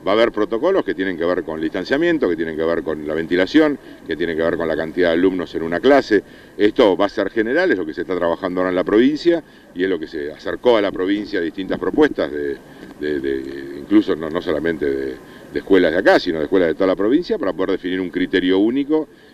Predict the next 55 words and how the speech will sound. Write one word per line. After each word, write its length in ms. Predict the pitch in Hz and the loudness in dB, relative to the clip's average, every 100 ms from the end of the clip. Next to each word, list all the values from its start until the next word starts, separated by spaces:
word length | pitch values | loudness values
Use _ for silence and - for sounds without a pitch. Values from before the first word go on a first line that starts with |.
| - | -10
que 80 | - | -4
es 100 | 85 | -2
el 120 | 101 76 | -2 -2
que 100 | 78 | -2
tiene 280 | 80 80 | -2 -2
que 160 | 67 69 | -4 -4
generar, 440 | - 80 80 85 78 76 - - - | -4 -2 2 2 0 -4 -6 -16 -14
eh, 160 | - 76 | -4 -2
la 120 | 80 | 0
provincia 480 | 80 107 147 208 240 | 2 4 4 4 0
y 20 | |
nosotros 400 | 196 - 87 87 | 0 -4 -6 -4
acompañar. 520 | 85 92 160 202 120 - - - | -4 0 2 4 2 0 -10 -20
Sí 240 | - 135 175 | -2 2 4
trabajamos 480 | 185 131 117 120 | 2 0 0 -2
muy 140 | 104 101 | -4 -2
fuerte 280 | 117 156 165 | 0 2 0
en 60 | |
lo 80 | 98 | 0
que 80 | 82 | -2
tiene 160 | 87 | -2
que 60 | 85 | 0
ver 140 | 90 | -2
con 120 | 87 95 | -2 -4
la 60 | |
infraestructura 640 | 90 107 113 123 - 175 190 | -4 -2 -2 0 2 4 4
y 40 | |
la 120 | 92 | 0
preparación 580 | 76 80 87 85 101 104 | -4 -4 -4 0 2 2
de 220 | 80 78 - - - - | 0 -2 -6 -18 -20 -8
que 100 | 85 | -6
no 80 | |
falte 280 | 87 95 90 | -2 0 0
ninguno 340 | 85 85 92 87 | -4 -4 -2 0
de 80 | |
los 120 | 85 - | 0 0
elementos 420 | 98 110 151 - | 0 2 0 -2
que 120 | - | -4
marca 240 | 78 82 78 | -6 -4 -4
el 40 | |
protocolo, 540 | 80 110 123 139 87 | -2 2 6 6 6
lo 120 | 71 73 | 0 -4
que 60 | |
es 80 | 76 | -4
el 80 | 80 | -2
alcohol, 520 | 82 - 123 120 110 - - - | 0 6 8 8 6 2 -12 -14
lo 80 | 78 | -8
que 80 | 80 | -6
son 140 | 90 | -4
los 100 | 80 | -2
termómetros, 680 | 82 95 123 117 101 87 78 | 0 4 4 4 2 -2 -6
lo 120 | 69 | -6
que 80 | 80 | -4
son 240 | 85 82 | -2 0
las, 260 | 78 73 | -2 -4